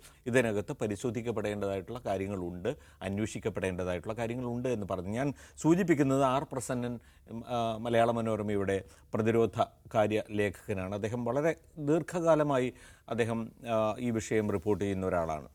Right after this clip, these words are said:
അദ്ദേഹം ഇന്ന് പത്രത്തിൽ തന്നെ എഴുതിയ സ്റ്റോറിയിൽ പറയുന്നുണ്ട്. ഇത്, ആ,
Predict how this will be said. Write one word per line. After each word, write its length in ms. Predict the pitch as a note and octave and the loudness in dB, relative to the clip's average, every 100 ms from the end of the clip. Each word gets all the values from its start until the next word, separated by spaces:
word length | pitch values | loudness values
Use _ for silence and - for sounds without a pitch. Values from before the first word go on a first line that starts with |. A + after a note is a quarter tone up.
| _ _ - | _ _ -2
അദ്ദേഹം 200 | C#3 D#3 | 4 6
ഇന്ന് 120 | D#3 D3+ | 8 4
പത്രത്തിൽ 520 | D3 C#3+ C3+ D3 C#3+ | 2 0 0 0 0
തന്നെ 140 | C3+ | 0
എഴുതിയ 360 | A#2+ A2 A#2 A2 - - - | 0 0 0 0 -6 -20 -18
സ്റ്റോറിയിൽ 460 | - C3+ A2+ A#2+ A2 | -2 4 6 6 4
പറയുന്നുണ്ട്. 440 | G#2+ G2+ A2 F2+ G2+ - - - | 4 4 4 0 -4 -6 -16 -2
ഇത്, 480 | D#3+ G3+ F#3 - E3 - | 8 8 8 4 0 0
ആ, 120 | C#3+ | 0